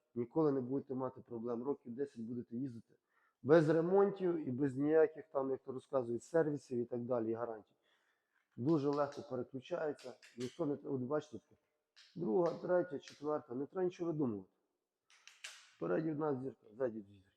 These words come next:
Сідло дуже комфортне. Плюс тут стоїть, бачите, амортизатор, який глушить вібрації по спині. І ви собі їдете по бруківці дуже комфортно і не чуєте ніяких вібрацій. Значить, впереді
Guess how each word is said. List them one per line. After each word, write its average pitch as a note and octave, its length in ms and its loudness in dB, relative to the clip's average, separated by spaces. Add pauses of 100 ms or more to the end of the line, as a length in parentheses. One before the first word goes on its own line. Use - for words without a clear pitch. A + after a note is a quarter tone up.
(1300)
Сідло C#3 340 10
дуже B2 280 8
комфортне. B2+ 560 2 (500)
Плюс D#3+ 240 10
тут C3 140 -6
стоїть, A2+ 260 0
бачите, A#2+ 340 0
амортизатор, C#3+ 640 2 (560)
який D3 240 -2
глушить C#3+ 340 0
вібрації C#3+ 640 2
по C#3+ 80 -8
спині. C#3+ 500 -2 (1500)
І B2 120 -2
ви C#3+ 120 2
собі C3+ 280 -2
їдете C#3 500 -2 (580)
по B2 80 -6
бруківці A#2+ 640 0
дуже A#2 280 -2
комфортно A2 600 -4
і G#2 140 0
не G#2+ 120 -2
чуєте A#2+ 380 -2
ніяких A2+ 360 -4
вібрацій. G#2+ 440 -8 (760)
Значить, C3 340 0
впереді D#3+ 640 6